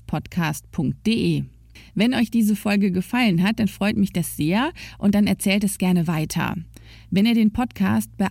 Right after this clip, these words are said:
iTunes beziehungsweise in der Podcast-App von Apple hört, dann freue ich mich, wenn ihr eine Sternebewertung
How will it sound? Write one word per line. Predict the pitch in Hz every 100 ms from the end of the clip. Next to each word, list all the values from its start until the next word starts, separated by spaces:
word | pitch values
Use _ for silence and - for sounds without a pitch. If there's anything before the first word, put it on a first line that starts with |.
| -
iTunes | 233 262 - 175 180 226 -
beziehungsweise | 190 - 202 196 190 185 180 170
in | 165
der | 175 165
Podcast-App | - 220 - 190 170 165 - 160
von | - 175
Apple | - 202 185 160
hört, | 147 165 214 - - - -
dann | 196 202
freue | - 190
ich | 240
mich, | 262 320 220
wenn | 214
ihr | 196
eine | - 165
Sternebewertung | - 202 220 226 185 175 175 156 160 220 262